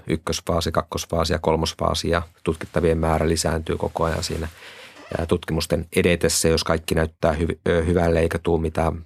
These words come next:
tämmöisiä huolestuttavia haittasignaaleita, niin sen jälkeen sitten, sitten päästään tähän myyntilupavaiheeseen asti ja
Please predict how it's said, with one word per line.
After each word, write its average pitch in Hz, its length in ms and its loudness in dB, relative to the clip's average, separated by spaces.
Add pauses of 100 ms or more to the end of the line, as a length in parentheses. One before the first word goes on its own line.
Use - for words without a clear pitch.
(120)
tämmöisiä 80 440 -4 (720)
huolestuttavia 82 760 0 (420)
haittasignaaleita, 78 1040 0
niin 78 220 -2
sen 78 260 2
jälkeen 76 420 0
sitten, 78 340 -6 (140)
sitten 78 340 -2
päästään 76 380 0
tähän 80 200 0
myyntilupavaiheeseen 85 1160 -2
asti 82 280 -2
ja 82 120 2